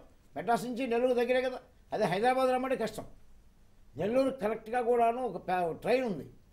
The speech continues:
అంతా కూడా రెండు గంటలు, మూడు గంటల ప్రయాణం.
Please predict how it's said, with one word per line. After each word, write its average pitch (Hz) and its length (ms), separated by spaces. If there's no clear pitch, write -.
అంతా 233 360
కూడా 233 280
రెండు 214 260
గంటలు, 220 240
మూడు 202 260
గంటల 190 160
ప్రయాణం. 165 360